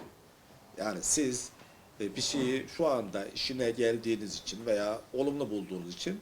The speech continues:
e, bir kurumu üstte tutuyorsunuz. Böyle bir durum yok aslında ama, e, yarın da, e, o kurumun, e, a-, e, üstte tutmadığınız veya şu anda tek değer vermediğiniz o kurumun kararına ihtiyaç duyduğunuzda onu nasıl işleteceksiniz?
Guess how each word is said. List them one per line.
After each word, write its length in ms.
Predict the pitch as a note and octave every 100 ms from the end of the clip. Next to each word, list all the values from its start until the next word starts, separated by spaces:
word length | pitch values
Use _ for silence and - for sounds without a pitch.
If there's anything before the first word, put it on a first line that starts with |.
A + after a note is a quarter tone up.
| - - - - -
e, 160 | A2+ A#2
bir 200 | F3 F3
kurumu 540 | - A2+ B2 F#3 G#3 -
üstte 320 | F#3 - F#3+
tutuyorsunuz. 720 | - - G2 - - - - - - - - - -
Böyle 240 | A#2 G#2+ G#2
bir 160 | G2+
durum 200 | A2+ A#2+ D#3
yok 180 | D3
aslında 380 | F2+ D#2+ E2+ -
ama, 300 | F3 E3+ G#3 - - - - - -
e, 60 |
yarın 520 | G2 C#3 F3+ G3 F#3
da, 220 | F3 F3 - - -
e, 100 | B2+
o 320 | C3+ F#3 F3+
kurumun, 540 | - D#3+ D3 F3+ A#3 - - - - - - - -
e, 60 | - - -
a-, 220 | A#2+ A#2+ A2
e, 120 | A2
üstte 380 | C3 C#3+ - F3
tutmadığınız 760 | G3+ - B2+ G#2 G2 A2 -
veya 300 | B2+ B2+ C3
şu 180 | B2+ D3+
anda 300 | C#3 C#3 C3+
tek 320 | D3 C#3 -
değer 280 | C#3 D3 D3
vermediğiniz 480 | E3+ C#3+ A2+ A2+ C#3
o 100 | -
kurumun 320 | F3+ D#3 G3
kararına 380 | F3 E3+ D#3+ F#3+
ihtiyaç 460 | F3+ F3+ F3+ E3+
duyduğunuzda 460 | C3+ A#2+ A#2 A#2+ G3+
onu 160 | F3+ G3+
nasıl 200 | F#3+ C4+
işleteceksiniz? 580 | - G3+ F3+ - -